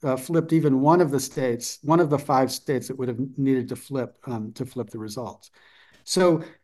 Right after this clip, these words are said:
we, we are in this, like, bizarre period where people are able to live in their own, um, uh, fact bubble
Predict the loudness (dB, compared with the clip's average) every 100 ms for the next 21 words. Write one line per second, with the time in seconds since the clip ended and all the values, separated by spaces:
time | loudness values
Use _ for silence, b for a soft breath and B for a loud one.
0 | _ -12 -4 0 0 6 8 10 10 10
1 | 8 6 -4 -2 0 0 0 0 4 6
2 | 6 4 0 4 8 8 6 2 -2 0
3 | 0 4 2 2 2 2 2 0 -2 2
4 | 4 4 4 2 0 0 2 2 0 -6
5 | _ _ _ _ -2 0 0 -2 -10 _
6 | _ _ _ _ -2 -2 0 4 2 2
7 | 2 2 2 -2 -8